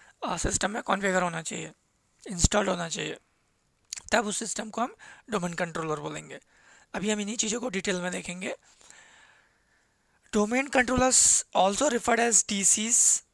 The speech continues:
are server that perform the role of A D D S, domain services। ठीक है, Active Directory domain services बोलते हैं A D D S को। As part of that role, they host and replicate Active Directory, ये, ये रेप्लिकेट करते हैं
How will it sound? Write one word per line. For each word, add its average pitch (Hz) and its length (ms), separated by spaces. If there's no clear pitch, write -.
are 196 300
server 190 300
that 208 300
perform 196 360
the 190 140
role 190 340
of - 200
A 190 100
D 190 140
D 208 300
S, - 220
domain 180 320
services। 185 600
ठीक 208 140
है, - 160
Active - 260
Directory 180 360
domain 180 300
services 175 360
बोलते 175 300
हैं 185 100
A 180 40
D 185 60
D 185 160
S - 120
को। - 200
As 240 200
part 214 360
of 269 120
that 220 160
role, 190 460
they 214 120
host 196 480
and 196 140
replicate 190 460
Active 185 300
Directory, 175 500
ये, 220 220
ये - 220
रेप्लिकेट 196 440
करते - 280
हैं 202 280